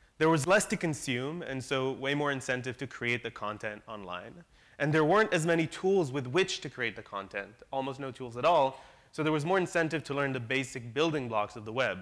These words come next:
like H T M L. So I did what any sane person would do and spent the next couple of years making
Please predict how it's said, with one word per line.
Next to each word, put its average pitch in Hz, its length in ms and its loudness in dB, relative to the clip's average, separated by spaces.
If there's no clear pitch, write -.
like 107 160 -10
H 110 160 -10
T 117 80 -10
M 113 80 -8
L. 85 160 -12
So 156 140 0
I 156 60 6
did 160 160 2
what 156 180 2
any 147 320 2
sane 131 320 2
person 123 360 0
would 110 140 -6
do 107 280 -6
and 139 120 -8
spent 131 220 -4
the 135 40 -2
next 127 200 -2
couple 123 220 -6
of 117 100 -6
years 117 240 -4
making 120 340 -6